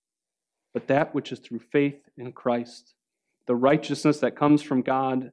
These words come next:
on the basis of faith. I want to know Christ, yes, to know the power of his resurrection and participation in his sufferings,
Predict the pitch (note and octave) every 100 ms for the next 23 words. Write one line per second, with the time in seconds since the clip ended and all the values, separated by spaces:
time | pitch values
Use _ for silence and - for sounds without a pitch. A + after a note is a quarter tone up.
0 | _ _ _ - B2+ A#2+ D3+ D#3 D#3 A#2+
1 | B2 - A#2 A2+ - - _ _ _ _
2 | _ _ _ - _ - B2+ D3 D3 C3+
3 | B2+ B2 - C#3 C3 - - C3 D#3 -
4 | - C3 C3+ - - D3+ D#3+ C#3 C#3+ D3
5 | C#3 C#3 C#3 B2+ C#3 C#3 - B2+ B2 B2+
6 | A#2+ - B2 - E3+ D3+ - D3+ D#3 C#3
7 | B2 C3 B2+ B2 - - - C3 A#2+ A#2+
8 | A#2+